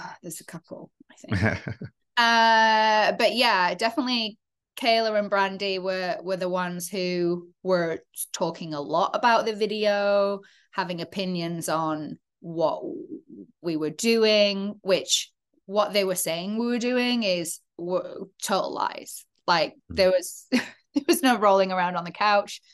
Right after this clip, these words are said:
Speaker 1: There was no hands down pants. It was a drunken kiss by the door when we were leaving the office. Like, that was it. It was not a big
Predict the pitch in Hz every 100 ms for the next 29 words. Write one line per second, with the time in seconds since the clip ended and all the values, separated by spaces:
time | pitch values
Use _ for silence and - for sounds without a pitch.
0 | _ 180 165 180 175 165 156 _ _ -
1 | 175 170 160 143 - 262 214 180 - -
2 | 185 - 170 165 - _ _ _ _ -
3 | 180 175 - _ _ - 170 175 185 175
4 | 208 175 - - 226 175 175 - - -
5 | - - 175 214 269 277 208 233 208 170
6 | - 202 _ _ _ _ _ 185 208 226
7 | 247 247 226 208 202 214 156 117 170 175
8 | _ _ 165 - - - - - - 170
9 | 160 - - - - 135 165 - 202 147
10 | - - _ - 196 160 180 226 247 233
11 | 185